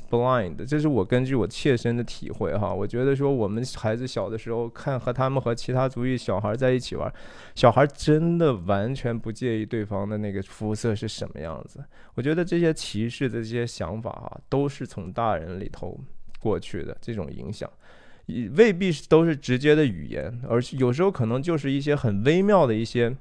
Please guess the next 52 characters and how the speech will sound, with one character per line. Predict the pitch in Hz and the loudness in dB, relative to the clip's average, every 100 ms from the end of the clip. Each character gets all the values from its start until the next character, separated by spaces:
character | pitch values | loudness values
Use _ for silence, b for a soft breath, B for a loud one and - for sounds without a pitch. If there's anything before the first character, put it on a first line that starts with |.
| - - - 427 | -10 -14 -12 -6
一 | 190 | -4
些 | 117 127 123 123 | 0 0 2 0
人， | 107 101 - - | 0 0 0 4
大 | 147 110 | 4 4
人 | 104 | 0
才 | - 113 | -2 -2
明 | 107 101 117 | 0 -2 0
白 | 139 127 | 0 2
的 | |
一 | 110 | -2
些 | 113 107 | -4 -6
信 | 104 131 104 | -4 -6 -2
号， | 104 | -2
肢 | 104 131 | -2 -4
体 | 131 117 | -4 -6
语 | 101 | -4
言 | 92 98 | -4 -4
啊、 | 98 | -4
态 | 95 - 120 | -2 0 0
度 | 113 104 | -2 -6
啊 | - | -6
等 | - 82 98 | -8 -8 -8
等， | 95 | -6
甚 | - 139 | -4 -4
至 | 131 | 0
说 | 147 | 2
有 | 139 101 | 4 2
时 | 127 | 2
候 | |
过 | 131 165 127 | 4 4 6
度 | 139 | 4
的 | 120 | 0
礼 | 110 95 | -2 -4
貌， | 104 87 | -8 -10
这 | - 165 | -6 -4
些 | 180 | -4
其 | - 160 | -4 -6
实 | 170 | -2
都 | 165 175 | -2 0
是 | 170 160 - b b | -2 -4 -4 b b
某 | 120 175 | 6 6
种 | 165 | 6
程 | 113 117 | 2 -2
度 | 131 | -2
上 | 127 120 | -2 -2
孩 | - 113 | -2 -2
子 | 143 | 0
们 | 135 | 0
也 | 85 | -2
在 | 92 | -4
观 | 117 131 131 143 | -2 2 2 0
察。 | - | -6